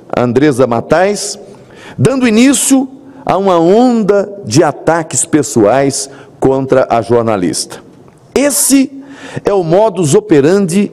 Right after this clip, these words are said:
do P T. É vil, é baixo, é nojento. E tudo, e tudo isso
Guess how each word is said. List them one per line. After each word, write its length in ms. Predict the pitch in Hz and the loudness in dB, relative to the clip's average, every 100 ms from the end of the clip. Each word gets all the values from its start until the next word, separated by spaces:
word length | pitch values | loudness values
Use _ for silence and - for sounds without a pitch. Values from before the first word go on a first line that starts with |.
| - | -6
do 220 | 104 202 | -4 -2
P 180 | - 170 | 0 -2
T. 540 | - 170 160 117 - - - - - - - - - | 0 2 2 -2 -12 -16 -18 -20 -20 -20 -20 -20 -8
É 60 | 123 | -6
vil, 760 | 90 139 214 214 180 104 78 76 - - - - | -2 2 2 4 2 0 -4 -12 -20 -20 -20 -4
é 100 | 107 | -4
baixo, 1000 | 90 90 156 175 170 131 - - - 80 - - - - | -2 -2 0 0 0 0 -4 -6 -4 -4 -8 -20 -18 -2
é 100 | 185 | 0
nojento. 840 | 214 156 165 214 220 170 - - - - - - - - - - - - | 2 0 2 2 0 -2 -6 -10 -10 -18 -20 -20 -20 -20 -20 -20 -14 -2
E 80 | 294 | 0
tudo, 320 | 330 247 240 | 0 0 -2
e 80 | 240 | 0
tudo 280 | 311 285 294 | 2 2 2
isso 520 | 311 - 302 277 | 2 0 2 2